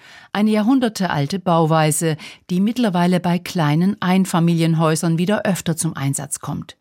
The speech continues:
Mehrgeschossige Gebäude mit seriell vorgefertigten Wänden so zu bauen, ist derzeit noch ungewöhnlich und deshalb besonders innovativ.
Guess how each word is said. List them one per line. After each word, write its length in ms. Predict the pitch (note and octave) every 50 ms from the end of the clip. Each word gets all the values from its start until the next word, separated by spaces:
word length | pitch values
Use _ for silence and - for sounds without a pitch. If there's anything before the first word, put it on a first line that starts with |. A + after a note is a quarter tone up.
| _ _ _ _ - - - - - -
Mehrgeschossige 960 | D#3+ D#3 D#3+ F#3+ G#3+ G#3+ F#3 B3+ G#3+ - - A#3 A3+ - - A#3 - A#3
Gebäude 540 | F#3+ A#3 A3+ F3+ G#3 A3+ A3+ A3+ A#3 A3+ A3+
mit 240 | G3 E3+ D3 - -
seriell 680 | - - - - C#3+ B2+ B2 C#3 C#3+ C#3+ D3+ E3 F3
vorgefertigten 1000 | E3 - - D#3+ F3 F3 G3+ F#3 - - F3 E3 D#3+ D#3+ D3+ - - D3+ C3 B2
Wänden 340 | C3+ D3 F#3 G#3 - - F#3
so 160 | E3 F#3+ F#3
zu 180 | F3 - G3 D#3+
bauen, 380 | E3+ E3+ E3 E3 F3+ F#3 E3 - - - - _ -
ist 260 | B3 A3+ - - -
derzeit 460 | E3 C#3+ B2+ - - C#3 A#2+ - -
noch 160 | F3 F#3 -
ungewöhnlich 840 | - - C#3+ C#3+ C#3 C#3 B2 C3 C3 C#3 D#3 C#3+ - C#3+ - - - _ - - - - -
und 260 | - B3 A3 - -
deshalb 520 | G3 F3 E3 - F#3 F3 E3 E3+ - - -
besonders 520 | G3 E3+ - E3 D3 D3 C#3 C#3 C3 -
innovativ. 840 | - - D#3 D#3 F3 F3 G#3 G#3 - - - - - - - -